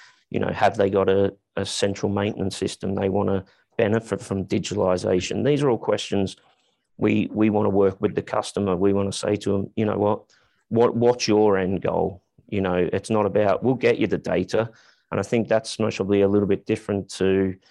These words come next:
you know, the people that are trying to understand what they can get the benefits out of E R P, C M S systems, C M S systems.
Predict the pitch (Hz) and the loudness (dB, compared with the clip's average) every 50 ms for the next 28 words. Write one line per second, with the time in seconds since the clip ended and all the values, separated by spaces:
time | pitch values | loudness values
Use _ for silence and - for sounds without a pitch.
0 | _ _ _ _ - 110 107 101 101 98 92 92 92 _ _ _ _ _ _ _ | _ _ _ _ -8 -6 -4 -2 0 0 -2 -2 -4 _ _ _ _ _ _ _
1 | _ _ _ _ - 117 - - 110 107 101 - 101 98 98 95 95 90 95 - | _ _ _ _ -8 -6 -4 -2 -2 -2 0 0 2 2 4 4 2 0 -2 -8
2 | _ - _ _ - - 107 107 107 98 - - 107 101 101 101 101 98 95 92 | _ -20 _ _ -8 -4 -2 -2 -2 -4 -4 -2 0 2 2 2 2 0 -2 0
3 | 104 101 98 98 95 92 95 _ _ - - _ _ _ _ _ _ _ _ - | 0 2 2 2 2 0 -4 _ _ -20 -20 _ _ _ _ _ _ _ _ -20
4 | - _ _ _ _ _ _ _ _ _ _ _ _ _ _ - 131 127 113 101 | -20 _ _ _ _ _ _ _ _ _ _ _ _ _ _ 0 2 4 4 4
5 | - - - - 117 110 107 101 101 107 104 - 110 101 - 107 98 107 101 - | 2 0 2 2 4 4 4 4 2 2 2 2 0 0 0 0 0 2 2 0
6 | 101 - 110 101 98 98 - - - - - 98 95 92 92 95 98 98 95 95 | 0 0 2 2 2 0 -2 -4 -4 0 0 0 2 2 0 2 2 2 2 0
7 | 92 - - 98 101 101 101 95 - - - 101 101 98 98 98 98 - - - | -2 -2 0 2 2 2 2 0 -2 0 0 0 2 2 0 0 -2 -4 -4 -2
8 | 98 101 - - 101 101 98 - - 101 98 98 98 98 98 98 - - - 92 | -2 -2 -2 -2 -2 -2 -2 0 0 0 0 2 0 0 -2 -4 -4 -4 -4 -4
9 | - - - 101 95 95 90 - - - | -4 -4 -4 -4 -4 -4 -4 -8 -10 -16